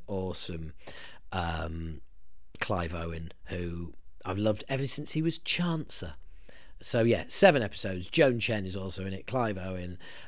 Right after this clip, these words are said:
um, a load of other people, and basically Emma Corrin, who's the,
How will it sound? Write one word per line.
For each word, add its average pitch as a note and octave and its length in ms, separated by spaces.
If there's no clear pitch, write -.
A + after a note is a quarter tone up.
um, F#2 760
a A2+ 100
load A2 220
of F#2 80
other F2 120
people, F#2 640
and F#2+ 260
basically F#2 880
Emma A2 200
Corrin, F#2+ 320
who's F2+ 160
the, F#2 200